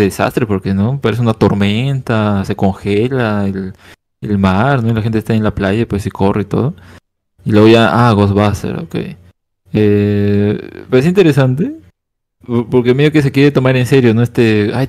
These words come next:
te mueres de terror y por eso te, te enfrías", no sé qué.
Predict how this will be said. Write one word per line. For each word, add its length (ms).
te 120
mueres 420
de 160
terror 560
y 100
por 200
eso 220
te, 240
te 280
enfrías", 540
no 80
sé 140
qué. 260